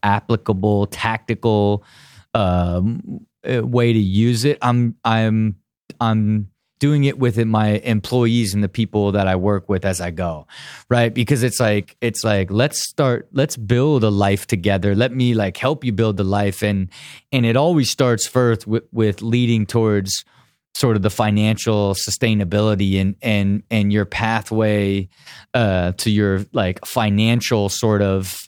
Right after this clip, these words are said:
uh, wellness is really the thing that I think people, mm, you know, tend to overlook the most, you know what I mean? And it's the most as it re-, relates to stress and mind share.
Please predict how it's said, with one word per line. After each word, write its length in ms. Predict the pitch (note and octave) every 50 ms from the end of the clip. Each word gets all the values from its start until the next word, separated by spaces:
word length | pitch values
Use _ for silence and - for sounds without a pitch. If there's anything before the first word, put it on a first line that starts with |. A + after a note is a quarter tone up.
| _ -
uh, 160 | C3 A2 G2+
wellness 840 | G2+ G2+ G2 A#2+ A2+ A2+ A2+ A2 G#2+ G#2+ G#2 G2+ G2 - - - - -
is 420 | B2 A2 G2+ G2 F#2+ F#2+ G2 G#2+
really 420 | G#2+ G#2 A2 B2+ C3+ D3 C#3+ C3+ A#2+
the 140 | G#2+ G#2+
thing 500 | G2+ - A#2+ A2 G#2+ G#2+ G2+ G2+ G2+ G2 - - - - - _
that 100 | - A2+ G#2+
I 100 | G#2 G#2
think 340 | - - B2 A2+ G#2+ F#2 _ _ -
people, 520 | - C3 B2 G#2+ - A#2+ A2+ G#2+ G#2 G2+
mm, 300 | G2 G2+ G2 G2 G2 G#2 - _ _ _ _ _ _ _ _ _ - - - B2+
you 140 | B2+ B2
know, 240 | A#2 A2 G#2 G#2 G2+ - _ _ -
tend 220 | - C3+ C#3 C3+
to 80 | B2+ -
overlook 520 | C3+ B2+ A2 A2 A2 G2+ A2+ B2 A2 -
the 80 | - G#2
most, 540 | G2 G2 G2+ G#2 A#2+ C3+ - - - - C#3
you 100 | C3 B2+
know 60 | C3
what 80 | B2
I 40 | B2
mean? 280 | A#2+ B2+ C3+ C3+ B2+ A#2+
And 160 | G#2+ A2 A#2
it's 140 | A#2+ - -
the 100 | C3 A#2
most 420 | A2 A2 A2+ A2+ B2 B2+ - - -
as 200 | B2 A#2+ G#2 G#2+
it 100 | - -
re-, 120 | A2+ G#2+ - _ _ - - D3 C#3 -
relates 420 | - B2 A2+ A2+ A2+ A#2 A2+ - - -
to 80 | A#2
stress 500 | - - - - A#2+ A2+ A#2 A#2+ A#2 -
and 160 | A#2 F#2 F#2
mind 340 | F#2 G2 G#2+ A2 A2+ A2+ A2+
share. 540 | - - - A#2 A2+ A2+ A2 A2+ A2+ A2+